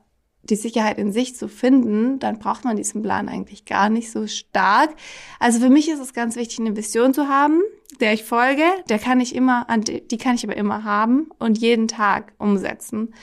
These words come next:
Und so das neue Jahr ist natürlich schön, um für viele nochmal so einen Startpunkt, so jetzt aber n-, eine Motivation zu finden. Aber ich sag dann immer so, zu viel Intention kann auch zu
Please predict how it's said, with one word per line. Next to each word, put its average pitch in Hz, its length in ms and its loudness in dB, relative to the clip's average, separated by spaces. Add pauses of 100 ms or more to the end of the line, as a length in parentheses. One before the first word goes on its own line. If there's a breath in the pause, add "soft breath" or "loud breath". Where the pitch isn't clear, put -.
(240 loud breath)
Und 226 300 2 (180 loud breath)
so 247 200 0
das 226 200 -2
neue 240 220 4
Jahr 247 340 4
ist 247 100 -6
natürlich 226 280 -6
schön, 254 240 2
um 226 300 -4 (100)
für 233 120 -6
viele 254 240 2
nochmal 226 260 2
so 214 60 -6
einen 208 160 -2
Startpunkt, 214 760 -2 (240)
so - 160 -8
jetzt 196 300 0
aber 202 380 -2 (640 soft breath)
n-, 220 180 2
eine 233 180 0
Motivation 233 720 2
zu 202 140 -6
finden. 262 480 2 (260)
Aber 233 420 4
ich 233 120 -4
sag 262 220 0
dann 247 140 -2
immer 254 220 -2
so, 233 140 -4
zu 285 320 4
viel 269 420 0 (400 loud breath)
Intention 262 680 4
kann 240 260 -2
auch 220 140 2
zu 220 380 -4